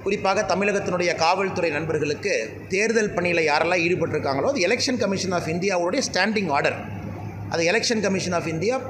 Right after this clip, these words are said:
ஆண்டாண்டு காலமாக காவல்துறை அவர்களுக்கு சில நேரத்துல சிறப்பு ஊதியம்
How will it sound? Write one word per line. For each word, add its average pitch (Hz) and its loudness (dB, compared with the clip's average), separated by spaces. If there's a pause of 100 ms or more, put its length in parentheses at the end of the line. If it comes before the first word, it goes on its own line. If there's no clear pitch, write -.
ஆண்டாண்டு 202 2
காலமாக 165 2
காவல்துறை 180 2
அவர்களுக்கு 151 0
சில 160 0
நேரத்துல 170 -2
சிறப்பு 202 -2
ஊதியம் 170 0